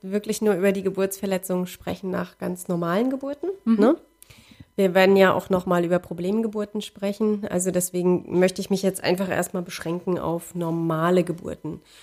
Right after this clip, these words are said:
Speaker 1: Und, äh, bei normalen Geburten kann es natürlich, die Kinder werden ja durch die Scheide geboren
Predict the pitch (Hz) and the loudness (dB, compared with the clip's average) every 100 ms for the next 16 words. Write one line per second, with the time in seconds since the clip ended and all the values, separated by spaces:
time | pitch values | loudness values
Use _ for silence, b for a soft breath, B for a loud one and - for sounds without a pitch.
0 | b b 185 185 190 185 - 185 185 185 | b b 0 4 4 0 0 2 4 4
1 | 190 196 175 170 262 269 240 226 220 208 | 8 8 8 8 8 6 4 0 0 -2
2 | 196 196 208 208 196 - 196 196 185 - | -2 -2 -2 -2 -6 -6 -8 -8 -10 -8
3 | 190 190 170 170 170 185 185 175 175 175 | -2 -2 -2 -2 -2 0 0 0 -2 -6
4 | - 165 - 160 175 180 165 165 202 214 | -6 -12 -8 -6 -6 -8 -8 -4 -2 0
5 | 254 | 0